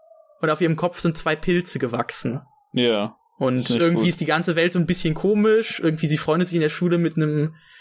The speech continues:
Speaker 1: äh, mit einer Mitschülerin an, die ein Spiegelei auf dem Kopf hat.
Speaker 2: Mhm.
Speaker 1: Und irgendwie scheint die Realität in dieser Welt so nicht in ganz stabilem Zustand zu sein. Und also
Speaker 2: Mhm.
Speaker 1: da gibt's halt auch, dann haben die halt irgendwie so Visionen oder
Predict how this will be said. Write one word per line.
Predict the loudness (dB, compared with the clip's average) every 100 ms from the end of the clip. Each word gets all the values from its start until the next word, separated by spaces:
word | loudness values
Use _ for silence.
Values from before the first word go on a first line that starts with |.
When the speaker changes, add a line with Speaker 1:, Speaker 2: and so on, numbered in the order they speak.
| -20 -20 -6
Speaker 1:
äh, | 0 2 2
mit | 2
einer |
Mitschülerin | 0 0 0 2 2
an, | 0
die | 0 0
ein | 0 -2
Spiegelei | -2 0 2 2 4 2
auf | 0 0
dem | 0
Kopf | 0 -4 -2
hat. | 0 0 -4 -20 _ _ _ _ -2
Speaker 2:
Mhm. | 2 4 2 0 _
Speaker 1:
Und | 0
irgendwie | 2 2 2 0
scheint | 2 0 -2 -6
die | -2
Realität | 2 2 2 0 2 2 2
in |
dieser | 0 2 2
Welt | 4 2 2
so | 0 2 4 4 2 -2 _ _ _ _ _
nicht | 2 2 2
in | 0
ganz | 2 0 -2
stabilem | -2 0 2 2 2
Zustand | 0 0 2 -2 -2
zu | -2
sein. | 0 2 0 -4 -10 -20 -12
Und | -2 2
also | 2 2
Speaker 2:
Mhm. |
Speaker 1:
da | 2
gibt's | 0
halt | 2
auch, | 2 0
dann | 0
haben | 0
die | 2
halt | 2
irgendwie | 0 -2 -2
so | -2 -2
Visionen | 0 2 2 2
oder | 0